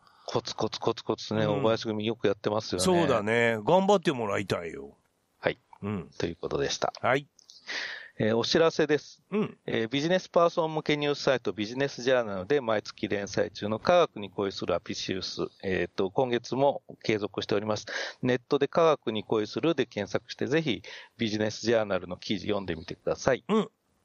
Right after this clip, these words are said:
Speaker 2: で、えー、ボイニッチのバックナンバーがオーディオブックジェーピーで販売中でございます。聞いてない回で、えー、興味のある回はぜひそちらをご利用ください。それと、何度も言いますけど、ボイニッチの科学書が八月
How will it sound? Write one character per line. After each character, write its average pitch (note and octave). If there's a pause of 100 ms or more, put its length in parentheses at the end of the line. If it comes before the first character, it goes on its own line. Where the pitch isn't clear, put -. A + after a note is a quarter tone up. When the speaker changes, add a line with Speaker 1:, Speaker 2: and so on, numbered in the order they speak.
(360)
Speaker 2:
で、 G3+
え -
ー、 F3
ボ D#3+
イ -
ニ D#3+
ッ C#3+
チ D3+
の B2+
バ A2+
ッ -
ク B2+
ナ A2+
ン A2
バ G2+
ー -
が E3
オ A#2+
ー F#2+
デ G#2
ィ F2+
オ F2+
ブ F2+
ッ F2+
ク -
ジ F2
ェ F2
ー -
ピ G#2
ー -
で G3+
販 B2
売 F#2+
中 E2+
で D#2
ご D#2
ざ F#2+
い C#3
ま G#3+
す。 -
聞 E3+
い B2+
て C#3+
な G#3
い F#3
回 G3+
で、 A#3+ (440)
え C#3+
ー、 C#3
興 F3+
味 E3
の B3
あ D4
る D4
回 C#3
は D#2+
ぜ G2
ひ -
そ -
ち -
ら D#2
を D#2
ご F2
利 -
用 D2+
く -
だ E3
さ F#3+
い。 - (100)
そ -
れ F#3
と、 C#4+
何 F3
度 D#3
も B2
言 A2
い A2
ま A2
す -
け A2
ど、 A2+ (320)
ボ C#3
イ -
ニ C#3
ッ A#2+
チ C3+
の A2
科 G#2
学 G#2
書 G#2+
が F#2+
八 G2
月 F2+